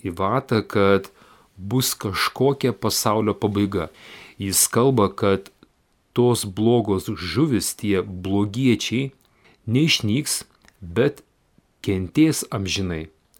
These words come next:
toje ugnyje, ir tai Biblijoje vadinama antroji mirtis. Tai yra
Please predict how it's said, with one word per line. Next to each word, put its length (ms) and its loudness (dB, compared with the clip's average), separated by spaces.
toje 220 0
ugnyje, 600 0
ir 220 4
tai 420 0
Biblijoje 680 2
vadinama 760 -2
antroji 480 -2
mirtis. 580 -4
Tai 120 2
yra 240 0